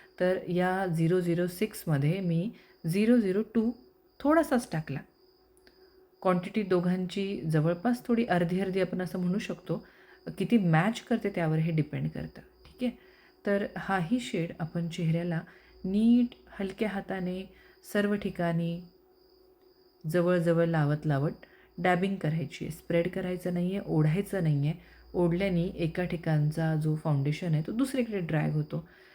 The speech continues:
तर हलक्या हाताने टॅप, टॅप, टॅप, टॅप करून घ्यायचं. फाउंडेशन लावताना एक डॉट इथे, एक डॉट तिथे असं नाही लावायचा. जवळ, जवळ, जवळ, जवळ लावायचं, जेणेकरून डॅबिंग करताना खूप इझी जातं.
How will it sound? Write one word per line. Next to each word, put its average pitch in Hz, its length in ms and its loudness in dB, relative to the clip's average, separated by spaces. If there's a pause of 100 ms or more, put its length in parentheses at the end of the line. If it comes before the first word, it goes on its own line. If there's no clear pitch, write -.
(160)
तर 190 100 0
हलक्या 180 400 -2
हाताने 190 440 -4 (440)
टॅप, 175 260 0
टॅप, 185 220 -6
टॅप, 175 120 -2 (100)
टॅप 170 220 -6
करून 156 240 4
घ्यायचं. 175 380 -2 (1200)
फाउंडेशन 240 360 4
लावताना 233 440 4
एक 196 180 -2
डॉट 202 220 0
इथे, 202 200 -2
एक 175 220 -2
डॉट 180 140 0 (100)
तिथे 165 200 -8
असं 190 300 -4
नाही 170 280 -2
लावायचा. 156 480 -2
जवळ, 202 400 -2
जवळ, 190 320 -2
जवळ, 175 340 -4
जवळ 170 260 -4
लावायचं, 160 420 0
जेणेकरून 180 560 -2
डॅबिंग 185 360 0
करताना 208 400 -4
खूप 294 240 -6
इझी 175 280 0
जातं. 156 280 -4